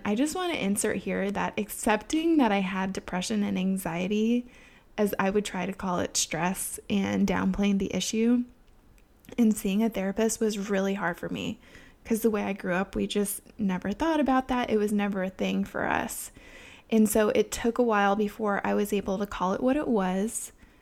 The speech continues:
so that I could work through it. And now I advocate so much that therapy is incredibly helpful and that everyone, and I mean everyone,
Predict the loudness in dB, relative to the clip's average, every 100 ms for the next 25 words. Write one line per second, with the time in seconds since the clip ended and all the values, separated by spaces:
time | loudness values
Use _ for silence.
0 | -12 -4 -2 0 0 0 -2 -2 -2 -4
1 | -4 -6 -2 -2 -2 -4 -12 _ _ -6
2 | -2 0 0 0 -2 -4 -10 -2 0 0
3 | 0 -2 -2 -4 -4 -4 -4 -4 -2 -4
4 | 0 0 0 -6 _ -10 -8 2 6 6
5 | 6 4 0 -2 -4 0 0 0 -2 -2
6 | -2 -2 2 2 0 -2 0 2 0 -2
7 | 0 2 4 6 6 4 0 -4 -2 -2
8 | -4 -14 -20 -14 0 2 2 -2 -16 -4
9 | -2 0 0 -2 -4 -6 -4 -6 -8 -10
10 | _ -6 0 4 6 4 -2 _ -6 0
11 | 2 0 2 2 2 2 -2 -4 -6